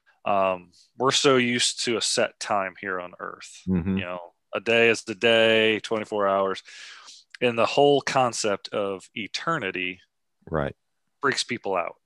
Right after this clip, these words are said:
Speaker 2: Yeah. Yeah.
Speaker 1: And, but my thought is, since we're gonna be there,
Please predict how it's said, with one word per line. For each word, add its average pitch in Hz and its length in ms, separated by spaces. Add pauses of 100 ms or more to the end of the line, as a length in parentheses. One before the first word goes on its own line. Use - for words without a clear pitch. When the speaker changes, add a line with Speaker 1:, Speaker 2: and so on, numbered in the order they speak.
(300)
Speaker 2:
Yeah. 78 220 (1040)
Yeah. 92 220
Speaker 1:
And, 104 340 (1080)
but 127 260
my 143 180
thought 127 420
is, 107 640 (760)
since - 300
we're 131 120
gonna 123 180
be 113 200
there, 147 460